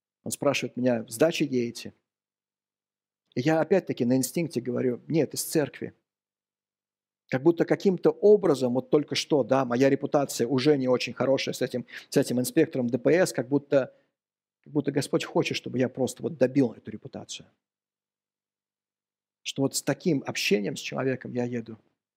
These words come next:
я еду из церкви. Бывший архиепископ Дюрама, как следствие, в прошлом представитель Палаты лордов парламента Великобритании Николас Томас Райт пишет следующее о революции Христа.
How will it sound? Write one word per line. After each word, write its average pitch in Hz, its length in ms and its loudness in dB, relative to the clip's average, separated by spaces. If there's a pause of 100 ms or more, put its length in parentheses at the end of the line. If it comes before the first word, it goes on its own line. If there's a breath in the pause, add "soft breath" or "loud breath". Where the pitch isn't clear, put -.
(320)
я 123 80 -4
еду 110 220 -8
из 107 100 -8
церкви. - 360 -12 (1300 soft breath)
Бывший 147 220 2
архиепископ 151 640 2
Дюрама, 135 460 2 (400 soft breath)
как 117 140 0
следствие, 151 380 2
в - 60 -4
прошлом 143 340 0
представитель 135 540 0
Палаты 127 400 0
лордов 139 380 4
парламента 120 480 -2
Великобритании 123 640 0
Николас 123 400 -2
Томас 127 320 -6
Райт 143 280 0 (400 soft breath)
пишет 135 240 0
следующее 135 420 0
о - 20 -2
революции 117 420 0
Христа. 120 500 -6